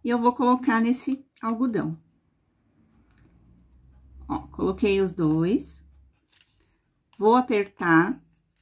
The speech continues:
pra ter certeza que eles molharam, tá? Ó. E agora eu vou começar a cuidar. Então, a partir daqui que eu plantei esse feijão,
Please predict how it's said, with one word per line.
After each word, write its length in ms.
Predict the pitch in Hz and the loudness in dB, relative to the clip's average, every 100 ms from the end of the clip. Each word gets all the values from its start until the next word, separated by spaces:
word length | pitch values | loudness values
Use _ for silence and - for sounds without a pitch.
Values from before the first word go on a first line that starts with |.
| _ | _
pra 120 | - | -14
ter 140 | 190 202 | -8 -4
certeza 520 | 208 202 202 208 220 | -4 -2 0 0 -2
que 120 | 220 | -4
eles 220 | 196 185 | -4 -2
molharam, 720 | 190 190 180 170 165 170 269 - _ _ _ _ _ _ _ _ _ _ _ _ _ | -4 -2 -2 0 0 0 -4 -8 _ _ _ _ _ _ _ _ _ _ _ _ _
tá? 320 | - 202 - - _ _ _ _ _ _ - | -2 0 0 -4 _ _ _ _ _ _ -4
Ó. 160 | 160 - _ _ _ _ _ _ _ _ _ _ _ _ _ _ _ _ _ _ _ _ 262 | -4 -4 _ _ _ _ _ _ _ _ _ _ _ _ _ _ _ _ _ _ _ _ 0
E 80 | |
agora 260 | 269 247 240 | 2 4 2
eu 80 | 262 | 0
vou 120 | 254 | 0
começar 400 | 262 262 262 254 | 4 4 4 -2
a 20 | |
cuidar. 520 | 254 277 233 185 180 - _ _ _ _ _ _ _ _ _ _ _ - | -2 -2 0 -2 -2 -12 _ _ _ _ _ _ _ _ _ _ _ -8
Então, 540 | 185 - 214 214 220 - | -4 2 2 2 0 -4
a 80 | |
partir 580 | 196 214 214 - 277 320 | -2 0 -2 -2 0 2
daqui 540 | 233 208 - 202 208 - | 0 -4 -4 -2 -2 -4
que 140 | 233 | -6
eu 60 | 190 | -6
plantei 400 | 196 185 185 170 | -6 -6 -4 -6
esse 180 | 170 | -6
feijão, 680 | 175 180 170 175 165 190 285 | -10 -10 -6 -4 -2 0 -2